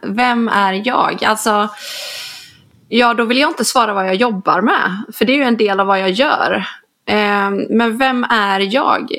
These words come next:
Jag är en själ som levde ett liv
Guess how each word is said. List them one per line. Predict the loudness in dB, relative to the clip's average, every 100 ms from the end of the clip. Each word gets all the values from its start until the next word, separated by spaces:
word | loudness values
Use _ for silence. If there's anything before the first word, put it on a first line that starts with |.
| -8
Jag | 0 2 2 0
är |
en | 0
själ | -2 0 2 2 0 -2 -4
som | -2 0 2 2 0 -2 -6 _ _ _ _ _ _ _
levde | 2 2 2 0 0
ett | 0 0
liv | 2 2 2 0 -4